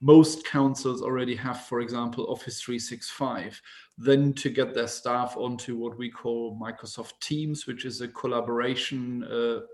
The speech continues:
tool and service. That means immediately people can work from home and do audio and video calls from home. And it is almost like being still in the office, and you've got access to all the files as well.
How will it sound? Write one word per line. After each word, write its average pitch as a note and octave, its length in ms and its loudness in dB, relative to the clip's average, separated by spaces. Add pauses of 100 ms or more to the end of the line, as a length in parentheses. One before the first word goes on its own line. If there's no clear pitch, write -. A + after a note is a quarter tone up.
(140)
tool B2+ 520 0
and A#2 180 -6
service. A#2+ 640 -4 (440)
That C3 260 0
means B2 580 -2
immediately B2+ 560 -2
people B2 380 -6
can A#2+ 280 -6
work A#2+ 240 -2
from A#2+ 160 -8
home A#2+ 300 -2
and A#2 140 -6
do A#2 340 -6 (440)
audio B2 340 0
and A2+ 100 -4
video A#2+ 340 0
calls A#2 600 -4
from A#2 280 -4
home. A#2 400 -2
And A#2+ 240 -4 (280)
it C3+ 140 2
is C3 120 4
almost C3+ 600 4
like A#2 440 -4 (260)
being C3 340 4
still B2+ 300 -2
in A#2+ 120 0
the B2 120 -2
office, C3+ 440 0
and A#2 180 -6
you've A#2+ 140 -8
got - 180 -6
access - 400 -10
to - 180 -10
all A#2 140 -8
the G#2 100 -12
files A2 520 -10
as - 160 -16
well. F#2+ 300 -16